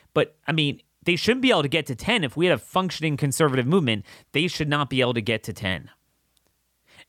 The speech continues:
And what this would mean, and, and, and I wasn't so into Chip's plan because to me, I, like, you know, I feel the federal government is lost, and I think we need to be doing this in the States. And we do need to be doing it in the States.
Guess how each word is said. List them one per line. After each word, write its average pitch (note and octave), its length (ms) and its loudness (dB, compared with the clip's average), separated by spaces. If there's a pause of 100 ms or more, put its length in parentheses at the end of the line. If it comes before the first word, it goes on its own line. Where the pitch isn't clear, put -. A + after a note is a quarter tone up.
And F3+ 140 -4
what G#3+ 160 2
this C4 220 0
would B3+ 160 -2
mean, F3 280 -2
and, D#3+ 240 -8
and, F#3 200 -12 (160)
and F#3 140 -8 (380)
I A3 120 -2
wasn't B3+ 320 -4
so F#3+ 180 0
into D#3+ 300 -6
Chip's - 320 -6
plan A#2 640 -2 (440)
because G#3 300 0
to G#3+ 120 -6
me, G#3+ 180 2
I, E3 120 0
like, D#3+ 340 -2
you E3+ 140 0
know, D3+ 140 4
I B2+ 120 2
feel D#3+ 220 0
the C3 80 -2
federal C#3+ 280 0
government B2+ 300 -2
is A2+ 140 -6
lost, B2 640 0 (840)
and B2 600 -4 (380)
I D3+ 100 0
think D#3 220 -4
we D3+ 80 2
need C3 120 -2
to B2 60 -12
be B2+ 80 -2
doing B2 220 -4
this A2+ 180 -4
in A2+ 60 -6
the G2+ 60 -4
States. - 520 -2
And C3 220 -2
we D#3 100 2
do A3 140 4
need D#3 160 -2
to G#2 60 -14
be G#2 100 -4
doing F#2+ 220 -10
it F2 40 -14
in F2+ 60 -14
the E2 80 -16
States. - 440 -16